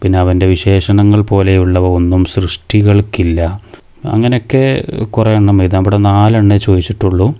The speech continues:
ഞാനിവിടെ ഒരു നാലെണ്ണം എഴുതിയിട്ടുണ്ട്, നിങ്ങൾക്ക് ഇഷ്ടമുള്ളത് ഏത് എഴുതാം. ഉന്നതിയുടെ എല്ലാ ഗുണങ്ങളും ഉള്ളവനാണ് ഒന്ന്. രണ്ടാമത്തത് എല്ലാ ന്യൂനതകളിൽ നിന്നും പരിശുദ്ധനാണ്. മൂന്ന് എല്ലാറ്റിലും ഒരുവനാണ്. നാല്,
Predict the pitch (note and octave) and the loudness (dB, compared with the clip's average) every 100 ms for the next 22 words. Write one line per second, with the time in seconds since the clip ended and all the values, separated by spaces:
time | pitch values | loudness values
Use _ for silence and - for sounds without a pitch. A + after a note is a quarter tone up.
0 | _ - - - A#2+ G#2+ G#2 G2+ G2+ G2+ | _ -20 -20 -8 -2 0 2 2 2 2
1 | F#2+ F#2+ G2+ F#2+ F#2+ F#2+ F#2+ F#2+ F#2+ - | 2 2 2 2 0 0 2 2 0 0
2 | F#2+ - F#2 F#2 F#2 F2+ F2+ F2 F#2 A#2+ | -6 -2 -2 0 0 2 0 0 -2 -6
3 | - - - - - G#2 G2 G3 F#2+ F#2+ | -12 -20 -20 -20 -8 -2 2 2 2 2
4 | F#2+ F#2+ F2+ F#2+ F#2+ F#2 F2 F2 F2+ G#2+ | 2 2 2 2 2 2 2 2 0 0
5 | G2 F2+ E2+ E2 E2 D#2+ F#2 C#3+ - - | 0 0 2 0 2 2 2 -2 -6 -8
6 | F#2 E2 E2 A#2 - G#2 F#2 F2 E2+ E2 | -2 0 0 -2 -4 -4 0 0 0 0
7 | F#2 G2+ G2 F2+ F#2 G2 F#2+ F#2+ G2+ G2 | 0 0 0 0 0 2 2 2 2 2
8 | F#2+ F2+ F2 E2+ E2 G#2 F#2+ F2 - F#2 | 0 2 2 2 2 0 0 -2 -2 -4
9 | - F2 E2+ E2 E2 A#2+ - - - - | 0 0 2 2 0 -2 -6 -20 -20 -20
10 | - F#2+ F#2 A2 - F#2+ F2+ E2+ D#2+ F2+ | -4 0 2 0 0 0 0 0 -2 -2
11 | F2+ G#2+ - F2 G2 G2 F2+ E2 D#2+ F2 | 0 0 0 0 2 0 0 0 0 0
12 | D3+ - - - - F2 F2 | -2 -6 -20 -12 -4 0 0